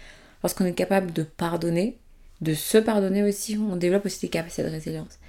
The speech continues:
C'est aussi pour ça que pour moi, même si, euh, j'ai des bonnes compétences en résilience, j'en suis pas au, j'en suis pas au maximum parce que j'ai encore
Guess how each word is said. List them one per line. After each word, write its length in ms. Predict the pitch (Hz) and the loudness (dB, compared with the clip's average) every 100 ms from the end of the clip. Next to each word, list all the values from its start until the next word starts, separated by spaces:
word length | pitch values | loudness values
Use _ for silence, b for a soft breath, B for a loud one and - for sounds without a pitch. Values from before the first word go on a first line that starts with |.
| b | b
C'est 140 | - 160 | -6 -4
aussi 160 | - | -2
pour 200 | 214 202 | -4 -6
ça 220 | - 214 | -4 -2
que 100 | 214 | -2
pour 180 | 196 180 | -2 -4
moi, 280 | 170 180 214 - b b b b b b - | -2 0 -2 -6 b b b b b b 2
même 160 | 196 | 4
si, 340 | 214 - 220 208 | 4 2 6 8
euh, 460 | 185 170 165 160 | 8 6 2 0
j'ai 140 | 151 156 | 0 0
des 100 | 165 | 0
bonnes 320 | 156 196 208 | 4 6 6
compétences 480 | 202 190 180 196 190 | 4 -2 -2 -2 -4
en 60 | |
résilience, 580 | 160 165 156 165 208 214 - B B B B | -4 -4 -2 2 2 2 -4 B B B B
j'en 140 | - 165 | -8 -6
suis 140 | - | -2
pas 280 | - 220 214 | 4 8 8
au, 400 | 190 175 170 160 | 6 4 0 -2
j'en 100 | 151 | -4
suis 140 | 160 - | -6 0
pas 120 | 220 | 4
au 80 | 196 | 4
maximum 680 | 180 196 202 - 202 240 262 | 6 4 2 0 2 2 2
parce 200 | 180 180 | 0 -2
que 200 | - 208 | 2 2
j'ai 160 | 175 | 4
encore 480 | 170 175 165 214 233 | 0 -2 2 2 2